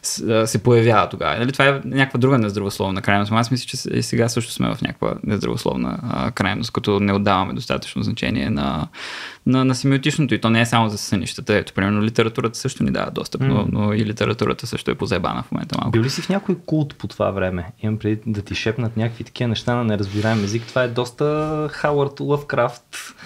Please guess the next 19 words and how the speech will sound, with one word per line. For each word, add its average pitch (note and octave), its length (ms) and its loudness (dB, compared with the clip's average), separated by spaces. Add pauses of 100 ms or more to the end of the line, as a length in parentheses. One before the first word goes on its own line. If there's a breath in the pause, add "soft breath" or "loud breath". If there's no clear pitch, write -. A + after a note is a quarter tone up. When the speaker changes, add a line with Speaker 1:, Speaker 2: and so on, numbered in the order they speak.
(200 loud breath)
Speaker 1:
Да, A2+ 380 4
не. B2+ 180 6
Speaker 2:
одобрява, A#2+ 460 6
нали, A2 240 2
този A2+ 340 2
твой A2 260 -2
Speaker 1:
Не, B2 280 6
Speaker 2:
период A#2+ 340 8
Speaker 1:
бя-, A#2+ 80 -6
Speaker 2:
от A#2 60 -4
живота. G#2+ 380 4
Speaker 1:
бях A#2 240 6
си C#3 60 4
самичък A#2+ 520 4
в A2 180 2 (160)
Ухан, A2 440 4
в G#2+ 100 -6
общежитието A2 680 0
си. - 280 -10